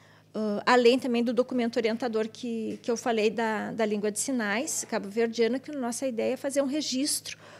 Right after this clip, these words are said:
um pequeno dicionário, né, do, da, da língua de sinais cabo-verdiana, já com o que eles têm, mas fazer um registro pra que isso não se perca, né, que o nosso estudo lá não se perca,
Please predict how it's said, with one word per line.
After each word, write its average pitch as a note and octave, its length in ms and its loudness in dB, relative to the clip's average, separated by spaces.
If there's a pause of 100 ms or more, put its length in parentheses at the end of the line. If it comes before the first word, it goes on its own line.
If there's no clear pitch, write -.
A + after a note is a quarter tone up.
um B3 60 0
pequeno D4 420 0
dicionário, A#3+ 760 -2 (540)
né, A3 180 2
do, G#3 460 -2
da, G3 320 -2
da G3 160 0
língua A3+ 400 4
de - 80 -8
sinais G#3+ 500 0
cabo-verdiana, A#3 760 -2 (360)
já E4 300 2
com F4+ 260 0
o F4 60 0
que F4 100 0
eles D#4 300 2
têm, E3 420 0
mas C#4 200 -2
fazer F4 220 2
um E4+ 40 2
registro D4 520 2
pra D4 80 -2
que D4 140 -8
isso D4 300 -2
não C#4 100 -2
se D4 160 -2
perca, C4 540 0 (680)
né, A#3 220 4
que A#3+ 140 -2
o B3 60 2
nosso B3 420 4
estudo B3 500 0
lá A#3 300 6
não G#3 160 0
se G3+ 160 -4
perca, A3+ 480 0